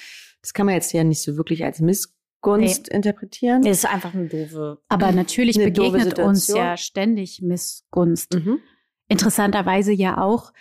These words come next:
Speaker 2: ich weiß nicht, ob das noch Missgunst oder Stutenbissigkeit ist, ich habe auch die Erfahrung gemacht, dass vor allem mit älteren Frauen so Mitte vierzig bis Ende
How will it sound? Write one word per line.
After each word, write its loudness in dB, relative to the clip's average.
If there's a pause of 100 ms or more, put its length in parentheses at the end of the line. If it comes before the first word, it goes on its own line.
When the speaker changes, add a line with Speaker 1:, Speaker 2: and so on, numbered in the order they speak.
(120)
Speaker 2:
ich -18
weiß 0
nicht, 6
ob -2
das -4
noch 2
Missgunst 2
oder -4
Stutenbissigkeit 0
ist, 0
ich 0
habe -2
auch 2
die 0
Erfahrung 2
gemacht, -2
dass -4
vor -4
allem 2
mit 0 (160)
älteren 0
Frauen 2
so 0 (400)
Mitte 2
vierzig -4
bis -10
Ende 2